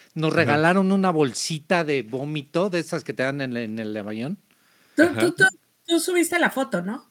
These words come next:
Speaker 3: Del
Speaker 1: Yo subí la foto de que te
Speaker 3: Ok.
Speaker 1: regalan una bolsita para el vómito. Y este, pero yo me reía a carcajadas.
Speaker 3: Ah, es
Speaker 1: Es
Speaker 3: la
Speaker 1: que
Speaker 3: del
Speaker 1: estás
Speaker 3: barco, es la del
Speaker 1: la del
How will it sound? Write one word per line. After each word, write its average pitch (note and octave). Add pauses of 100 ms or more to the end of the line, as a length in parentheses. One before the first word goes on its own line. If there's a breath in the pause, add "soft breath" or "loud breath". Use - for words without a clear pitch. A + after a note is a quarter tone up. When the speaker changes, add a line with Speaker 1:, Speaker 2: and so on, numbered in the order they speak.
(120)
Speaker 3:
Del -
Speaker 1:
Yo G3
subí G3
la F#3
foto F#3
de D3
que B2
te B2
Speaker 3:
Ok. A2+
Speaker 1:
regalan C#3
una D#3+
bolsita C3+
para A2+
el G#2+
vómito. C3+ (720)
Y D3+
este, -
pero D3+
yo D3
me A3+
reía F3
a E3+
carcajadas. D#3 (320 soft breath)
Speaker 3:
Ah, D4+
es F4+
Speaker 1:
Es F#4
Speaker 3:
la F#4+
Speaker 1:
que F#4+
Speaker 3:
del C#4+
Speaker 1:
estás C4+ (120)
Speaker 3:
barco, F3
es -
la D#4+
del D#4
Speaker 1:
la C#4+ (100)
del -